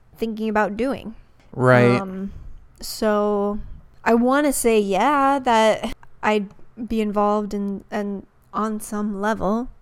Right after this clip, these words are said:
Speaker 1: <laughs> but I don't know. I'm going through a rough patch right now, so kind of just, like, getting through a day is about all I can think about.
Speaker 2: Yeah. I gotcha. I gotcha.
Speaker 1: Um,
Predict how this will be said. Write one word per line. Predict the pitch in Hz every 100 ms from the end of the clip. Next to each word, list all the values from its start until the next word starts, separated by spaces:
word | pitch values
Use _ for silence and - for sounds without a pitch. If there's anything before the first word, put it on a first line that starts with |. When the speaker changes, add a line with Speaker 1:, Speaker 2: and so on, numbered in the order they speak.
| -
Speaker 1:
<laughs> | - - - - - - 269 240 - -
but | - 208 165 180 156 - _ _ _ _ -
I | 208
don't | 214
know. | 226 208
I'm | 220
going | 240 247 240
through | 233
a | 214
rough | 214 220 - -
patch | 220 214 202
right | -
now, | 208 208 208
so | 196 - 202 202 208 202 - - - - - -
kind | - 226 233
of | 220
just, | 208 233 -
like, | 220 214 214 -
getting | 240 240 233
through | 262 254 254
a | 233
day | 208 247 262 269 269 269 277 -
is | 302 339 -
about | 240 226 220
all | 226
I | 220
can | 214 202
think | 226 233
about. | 202 202 202 - - -
Speaker 2:
Yeah. | 127 123 117 - - - _ _ _ - - - -
I |
gotcha. | 151 131 - 123 120 -
I | 139
gotcha. | 123 110 - 117 - _ _ - - -
Speaker 1:
Um, | 190 165 160 196